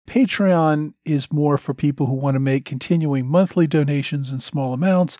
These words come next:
and get more access to certain podcast extras.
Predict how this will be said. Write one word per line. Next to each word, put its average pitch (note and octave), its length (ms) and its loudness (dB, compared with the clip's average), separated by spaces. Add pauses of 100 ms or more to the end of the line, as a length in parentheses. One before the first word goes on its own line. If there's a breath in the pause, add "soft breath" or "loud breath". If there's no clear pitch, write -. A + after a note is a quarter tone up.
(440)
and D#3 260 4
get D3 280 2
more C3 240 0
access C3 560 0
to C3 520 -2 (100)
certain B2+ 760 0
podcast C3 680 0
extras. - 440 0